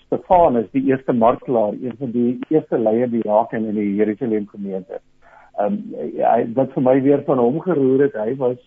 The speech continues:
die een karakter, die een gestuurde na Jesus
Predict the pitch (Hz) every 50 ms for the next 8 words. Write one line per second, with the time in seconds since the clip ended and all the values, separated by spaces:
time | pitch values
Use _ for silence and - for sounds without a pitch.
0 | _ _ _ _ _ _ _ _ - - 92 98 127 143 147 - 156 175 196 214
1 | 214 196 - 214 196 165 120 113 110 110 - - 135 120 120 107 104 120 135 143
2 | 160 180 185 - 160 160 - _ - 175 156 143 143 127 120 127 113 107 104 104
3 | 110 131 131 120 117 110 - - 113